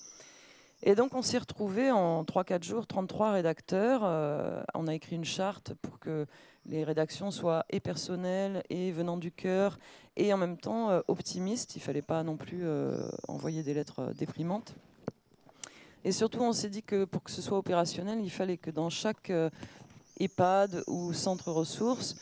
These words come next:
euh, on ait une personne qui, qui,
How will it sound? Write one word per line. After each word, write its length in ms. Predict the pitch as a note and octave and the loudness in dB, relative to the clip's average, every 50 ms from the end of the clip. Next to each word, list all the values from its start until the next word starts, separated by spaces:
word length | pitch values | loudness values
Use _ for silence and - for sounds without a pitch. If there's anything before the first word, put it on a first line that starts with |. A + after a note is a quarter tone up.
| - - - - - - - - - | -14 -18 -20 -20 -20 -20 -18 -12 -8
euh, 380 | - - C#3+ C#3+ D3+ D3 C#3+ D3 D3 - D3 - - E2+ E2+ - - - | -4 -2 -2 -2 0 -2 -2 -4 -4 -6 -8 -8 -8 -8 -10 -12 -10 -6
on 160 | F3 E3+ E3+ | -4 -2 0
ait 140 | F#3 G3 - - | 0 -2 -2 0
une 160 | - A#3+ B3 | -2 -2 0
personne 520 | A#3 A#3+ G#3+ A3 - F#3+ G3+ G#3+ A#3+ A#3+ | 0 0 0 0 0 0 0 0 0 -2
qui, 380 | - - - F3+ F3+ F3 E3+ - - | -6 -8 -10 -8 -8 -8 -10 -10 -14
qui, 240 | - - D#3+ D#3+ | -16 -14 -14 -14